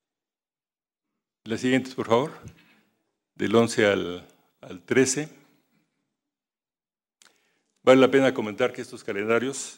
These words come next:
son conocidos ya por los directores y por las comunidades de las, de las escuelas.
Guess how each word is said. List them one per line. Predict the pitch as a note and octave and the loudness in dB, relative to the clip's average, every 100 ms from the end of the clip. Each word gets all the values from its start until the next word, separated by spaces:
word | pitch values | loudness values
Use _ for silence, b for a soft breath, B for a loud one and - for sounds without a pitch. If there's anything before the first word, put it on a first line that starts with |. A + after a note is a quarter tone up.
| - | -12
son | - A2+ | -8 -6
conocidos | G#2+ G2 A2+ G#2+ | -6 -4 -2 0
ya | G#2+ | -2
por | - G2 | -4 -8
los | F2+ | -8
directores | G2 G#2 - C3 B2+ | -8 -4 0 0 0
y | A2+ | -6
por | - G2+ | -8 -8
las | F#2 | -8
comunidades | - G2 G2 G#2 | -8 -6 -4 -4
de | F#2 | -6
las, | E2+ E2 - - | -12 -14 -16 -10
de | F#2+ | -10
las | F#2 G#2 | -8 -12
escuelas. | - G2 - - - | -14 -16 -18 -20 -20